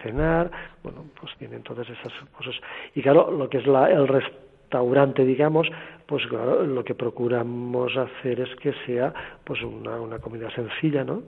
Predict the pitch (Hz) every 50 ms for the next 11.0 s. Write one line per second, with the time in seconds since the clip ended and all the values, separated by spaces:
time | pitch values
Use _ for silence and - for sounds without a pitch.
0 | - 156 - 110 110 - 101 - - 107 107 110 - 120 107 113 110 117 127 120
1 | - - 160 - - - - - - - _ - 180 139 - - - - - -
2 | - - - - - - - - - - - - - - 135 131 127 120 131 -
3 | - - - 123 120 123 143 139 127 - - - 123 117 - 135 127 139 147 -
4 | - 131 123 113 - - 170 170 156 151 151 202 254 - - - - - - -
5 | _ - 220 151 135 143 185 - - 214 196 - 151 131 131 127 127 127 139 196
6 | 202 175 147 135 - - 131 117 113 113 110 110 113 113 113 113 107 - 117 110
7 | 110 113 120 123 127 131 131 135 143 143 147 151 160 165 - - - - - 120
8 | - - 120 117 127 123 - - 123 - 131 123 117 110 110 113 - - 107 104
9 | 107 120 127 127 117 - 139 185 214 185 156 - - - - - 110 107 - 120
10 | 117 - - 117 - - 110 110 113 110 - - 117 - 113 110 113 120 127